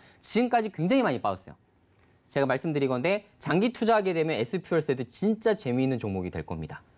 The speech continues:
어, 향후에. 지금 이제 애널리스트 레포트들에 의해서 지금 이제 뭐 지금 연간 실적 잡혀 있는 부분 무시하셔도 좋습니다. 이것보다도 훨씬 더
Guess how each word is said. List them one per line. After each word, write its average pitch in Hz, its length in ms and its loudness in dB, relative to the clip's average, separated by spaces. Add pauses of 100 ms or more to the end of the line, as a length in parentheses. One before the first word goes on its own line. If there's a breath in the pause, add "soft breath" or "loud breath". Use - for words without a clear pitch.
(180)
어, - 140 -14
향후에. 120 480 -2 (180 loud breath)
지금 160 280 2
이제 131 300 2 (240 loud breath)
애널리스트 196 540 0
레포트들에 165 840 2
의해서 143 400 2
지금 127 340 -2
이제 113 220 2
뭐 101 140 0
지금 101 140 -2
연간 135 260 2
실적 156 240 -6
잡혀 - 300 -4
있는 143 180 0
부분 123 320 -2 (180 loud breath)
무시하셔도 170 600 0
좋습니다. - 480 -16 (240 soft breath)
이것보다도 160 580 0
훨씬 262 340 0
더 196 240 2